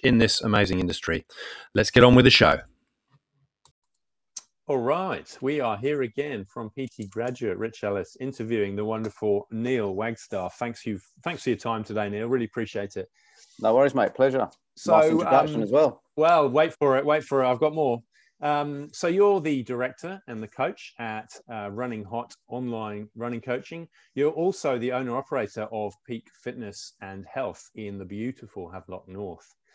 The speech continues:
Speaker 1: Uh, father of three, um, husband to one, we hope. And, um, <laughs>
Speaker 2: Just the one, mate.
Speaker 1: and, um,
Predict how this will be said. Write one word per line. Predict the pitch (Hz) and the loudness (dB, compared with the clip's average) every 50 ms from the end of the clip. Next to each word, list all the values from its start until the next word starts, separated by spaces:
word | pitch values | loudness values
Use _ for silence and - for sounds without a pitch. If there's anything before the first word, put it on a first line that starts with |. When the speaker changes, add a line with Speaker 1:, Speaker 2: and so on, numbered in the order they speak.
| _ _ _ _ _ - | _ _ _ _ _ -10
Speaker 1:
Uh, | 104 98 95 95 98 95 | -8 -6 -6 -6 -6 -8
father | - - 139 131 127 120 120 117 | -6 -4 -2 -2 -2 -2 -2 -4
of | 113 101 | -4 -6
three, | - - - 143 147 147 143 143 143 143 139 131 _ _ _ _ _ _ _ _ _ | -10 -12 -8 -6 -4 -4 -4 -4 -6 -6 -10 -12 _ _ _ _ _ _ _ _ _
um, | - 107 107 107 107 104 | -10 -8 -6 -6 -8 -8
husband | 113 131 120 - - 120 110 104 _ - | -8 -10 -10 -8 -10 -10 -10 -10 _ -14
to | 120 107 | -12 -10
one, | 110 117 135 139 131 131 131 135 123 - _ _ | -4 -4 -2 -2 -2 -4 -4 -8 -12 -14 _ _
we | - 113 107 | -10 -10 -6
hope. | 117 123 139 143 - - _ _ _ _ _ _ _ _ _ | -6 -6 -6 -6 -8 -14 _ _ _ _ _ _ _ _ _
And, | - 120 117 120 120 120 117 117 110 - | -12 -10 -8 -8 -8 -8 -8 -8 -8 -4
um, | 123 123 120 120 120 120 123 120 120 120 131 - | -2 -2 -2 -2 -2 -6 -6 -8 -10 -10 -8 -8
<laughs> | 156 - | -6 -4
Speaker 2:
Just | 113 - - | -4 -4 -2
the | 120 | 0
one, | 113 107 101 101 101 | 2 2 2 2 2
mate. | 101 101 107 - - _ _ _ _ | 0 -2 -2 -2 -6 _ _ _ _
Speaker 1:
and, | 135 135 131 135 131 131 117 110 | -6 -4 -4 -4 -6 -6 -4 -2
um, | 143 135 131 131 131 127 127 127 | -2 0 0 -2 -4 -6 -8 -10